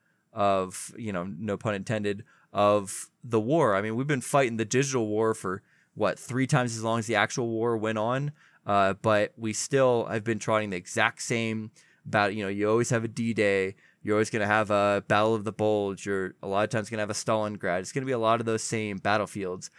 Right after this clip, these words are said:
It's really cool to see something new. And I think, um, you know, th-, it being sort of in the hardcore niche genre, I think Postscriptum is the exact game to, to bring that. I mean, these maps look beautiful. The dedication to realism for a lot of the vehicles and weaponry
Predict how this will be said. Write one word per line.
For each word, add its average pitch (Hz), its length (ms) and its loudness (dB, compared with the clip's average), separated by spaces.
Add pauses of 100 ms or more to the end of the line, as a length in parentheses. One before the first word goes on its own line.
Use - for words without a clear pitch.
(200)
It's 143 160 -4
really 170 140 2
cool 147 180 -2
to 120 80 -2
see 123 200 -2
something 104 440 -2
new. 104 320 -2 (280)
And 113 120 -4
I 117 80 2
think, 123 400 -2 (100)
um, 101 580 -4 (160)
you 117 140 -4
know, 98 260 -2 (180)
th-, - 160 -14
it 127 220 2
being 123 260 0
sort 117 160 -2
of - 80 -8
in 120 120 -6
the 101 100 0
hardcore 110 520 -2
niche 110 420 -4
genre, 104 540 -2 (280)
I 117 140 2
think - 280 -2
Postscriptum 113 480 -2
is 95 80 -6
the 104 80 -2
exact 90 380 -2
game 101 220 -6
to, 95 80 -10
to - 220 -8
bring 98 280 -4
that. 85 280 -4
I 120 40 -8
mean, 110 140 -6
these 104 160 -8
maps 117 280 2
look 110 140 -6
beautiful. 110 580 -2 (280)
The 104 240 0
dedication 127 500 0
to 107 60 -4
realism 113 440 -2
for 104 340 -4
a - 120 -8
lot 95 240 -2
of - 160 -10
the 92 380 -2
vehicles 101 560 -2
and 92 200 -10
weaponry 104 520 -6